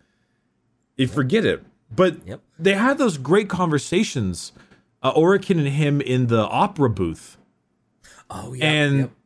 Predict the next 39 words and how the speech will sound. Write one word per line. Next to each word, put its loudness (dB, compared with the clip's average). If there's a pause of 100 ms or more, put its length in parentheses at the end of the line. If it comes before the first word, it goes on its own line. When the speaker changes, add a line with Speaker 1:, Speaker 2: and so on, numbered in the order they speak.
(180)
Speaker 1:
they 4
were 4
talking 0
about, 2
like, 0 (680)
you 0
know, 4
going 2
back 0
to -2
flesh -4
and -2
blood. 0 (500)
And 2
that's 4
how, 2
like, 2
it's 0
every 4
Necron's 0
dream -2 (380)
is 2
to -2
have 0
a -4
soul 0
again. -8 (840)
Um, -6
but -2
Orikin 2
was 0
like, -4
"I 0
don't 0
know 0
if -6
I 0
could, -2
like, -8